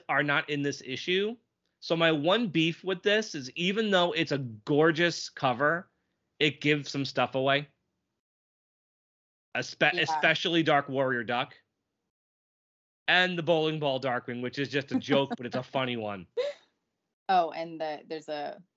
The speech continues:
Speaker 2: like, a werewolf one too, I forgot.
Speaker 1: Up on the building, yeah.
Speaker 2: Yeah.
Speaker 1: Howling at the moon. I will say, though, out of all the covers so far, this one relates the most directly to what happens in the story.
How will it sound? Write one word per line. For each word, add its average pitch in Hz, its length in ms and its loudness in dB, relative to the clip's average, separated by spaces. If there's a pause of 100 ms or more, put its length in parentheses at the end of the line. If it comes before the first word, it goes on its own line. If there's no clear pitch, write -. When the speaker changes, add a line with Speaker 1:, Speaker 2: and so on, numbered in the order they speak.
Speaker 2:
like, 151 160 -10
a 147 280 -4
werewolf 147 500 -8
one 143 260 -10
too, 143 200 -12
I 139 140 -10
forgot. 147 360 -6 (540)
Speaker 1:
Up 151 160 -4
on 143 100 -2
the 131 60 -6
building, 110 400 -4
yeah. 107 300 -4
Speaker 2:
Yeah. 131 100 -6 (140)
Speaker 1:
Howling 120 300 -2
at 120 100 -8
the 113 80 -8
moon. 110 300 -6 (720)
I 175 80 6
will 214 220 6
say, 185 260 2
though, 190 440 2
out 160 80 -2
of 151 120 2
all 160 100 6
the 160 100 0
covers 151 380 0
so 139 180 2
far, 135 460 0 (240)
this 151 380 2
one 151 420 2 (680)
relates 160 560 4
the 147 100 0
most 143 580 2
directly 139 480 2
to 151 100 4
what 127 160 0
happens 123 380 -4
in 113 100 -6
the 107 80 -8
story. 95 360 -8